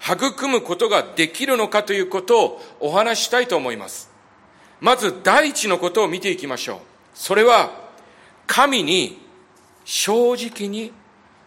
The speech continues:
なるということです。聖書のマタイによる福音書十一章十九節には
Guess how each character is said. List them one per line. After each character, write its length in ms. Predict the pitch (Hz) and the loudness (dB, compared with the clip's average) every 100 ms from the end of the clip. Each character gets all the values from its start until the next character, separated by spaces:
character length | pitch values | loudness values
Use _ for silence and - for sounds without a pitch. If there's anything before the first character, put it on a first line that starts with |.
| _ _ | _ _
な 240 | 101 135 185 | -10 -6 -4
る 100 | 185 | -4
と 140 | 185 | -6
い 80 | 170 | -6
う 40 | |
こ 120 | 123 117 | -8 -14
と 60 | |
で 80 | 113 | -16
す。 420 | - - - - _ _ _ _ _ _ _ _ _ _ _ _ _ _ - - | -14 -14 -16 -20 _ _ _ _ _ _ _ _ _ _ _ _ _ _ -20 -6
聖 220 | - 208 | 0 2
書 100 | 202 | 2
の 80 | 185 | 2
マ 140 | 196 | 2
タ 120 | 214 | 2
イ 20 | |
に 80 | 202 | 2
よ 80 | 185 | 0
る 40 | |
福 200 | 180 - | -2 -4
音 80 | 185 | -4
書 120 | 180 | -4
十 220 | 165 160 202 | -4 -4 -4
一 80 | |
章 220 | - 160 160 | -2 -2 -2
十 240 | 151 185 | -2 -4
九 180 | 185 202 | -4 -4
節 300 | 196 170 151 | -4 -6 -6
に 100 | 147 | -2
は 300 | 170 147 | 2 2